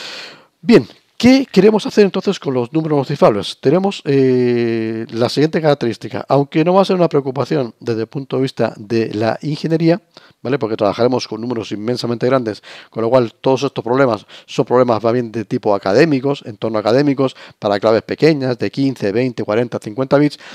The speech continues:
pues yo voy a hacer un par de cosas que lo veremos en, eh, a continuación de la clase. Primero que nada, voy a intentar minimizar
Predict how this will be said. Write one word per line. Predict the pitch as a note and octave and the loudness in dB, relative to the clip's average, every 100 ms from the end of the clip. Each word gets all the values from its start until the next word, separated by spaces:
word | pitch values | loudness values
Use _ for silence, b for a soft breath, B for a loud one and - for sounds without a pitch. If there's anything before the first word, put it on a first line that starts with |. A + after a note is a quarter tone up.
| B B | B B
pues | - B2+ | -4 0
yo | C#3+ | 4
voy | D#3 | 4
a | D3 | 4
hacer | D#3+ D#3 | 4 0
un | D3+ | -2
par | A#2+ C#3+ | 2 4
de | C#3+ | 4
cosas | D3 - D#3+ - | 2 0 -2 0
que | C3+ C3+ A#2 | 0 0 0
lo | A#2 | 0
veremos | A#2+ B2+ - | 2 0 -2
en, | B2+ C3 | -4 -4
eh, | C3 A2+ | -4 -2
a | A2 | -2
continuación | A2+ A2+ B2 B2+ - | -4 -4 -2 -4 -4
de | B2 | 0
la | A2 | 0
clase. | - - - B B B B B - | 0 -10 -16 B B B B B 2
Primero | D#3+ F#3 | 6 6
que | E3+ | 6
nada, | F3 F3 C#3 | 4 4 0
voy | B2+ D3+ D3+ E3 | 4 6 6 6
a | C#3 D3 | 4 4
intentar | C#3 A#2 A2+ C#3 C#3 | -2 -4 0 2 2
minimizar | D#3 C#3+ F#3 A3 E3+ C#3+ D#3 E3 | 0 -2 0 2 2 2 2 0